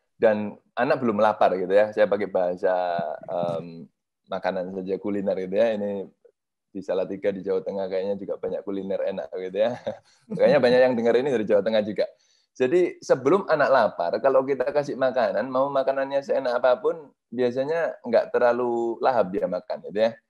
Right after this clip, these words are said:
Bahkan kalau maupun itu agaknya, agak-agak mereka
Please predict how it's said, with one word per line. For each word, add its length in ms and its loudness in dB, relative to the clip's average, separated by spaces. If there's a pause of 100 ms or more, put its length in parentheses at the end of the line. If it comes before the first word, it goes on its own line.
(220)
Bahkan 280 2
kalau 200 6 (200)
maupun 400 2
itu 280 2
agaknya, 520 2
agak-agak 480 0
mereka 300 -2